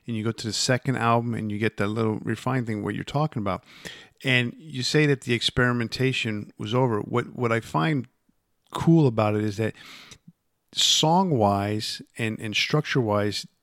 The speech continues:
the experimentation kinda changed into what I would say more maturity, where you didn't have to experiment so much.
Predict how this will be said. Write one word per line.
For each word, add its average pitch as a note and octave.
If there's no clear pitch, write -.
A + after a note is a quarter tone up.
the A#2
experimentation B2
kinda A2
changed A2+
into A2+
what -
I A2+
would A2+
say B2
more B2
maturity, A#2
where G#2+
you A2
didn't C#3
have C3+
to A2
experiment G2+
so -
much. G#2+